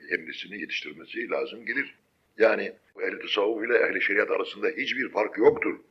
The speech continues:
Ancak bunların farkı elfazdadır. Hani Hazreti Mevlana'nın söylediği gibi birisi demiş engür alalım, biri demiş zebib alalım, biri demiş üzüm alalım, kavga çıkmış aralarında.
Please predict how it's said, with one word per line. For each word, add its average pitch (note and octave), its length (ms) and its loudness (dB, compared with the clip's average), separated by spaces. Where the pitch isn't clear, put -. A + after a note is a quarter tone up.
Ancak B2 420 4
bunların G#2+ 280 -4
farkı G#2 280 0
elfazdadır. G2 880 6
Hani F2 400 -8
Hazreti F2+ 340 -10
Mevlana'nın E2 480 -8
söylediği F#2+ 520 -8
gibi A#2+ 320 -8
birisi G#2 360 -6
demiş - 520 -2
engür G2+ 320 0
alalım, D3 340 4
biri A2+ 220 -6
demiş - 580 -2
zebib C3 280 2
alalım, - 420 0
biri A#2 180 -8
demiş F2+ 360 -12
üzüm G#2 260 -4
alalım, A2+ 320 -2
kavga C#3 260 2
çıkmış - 260 -6
aralarında. D2 560 2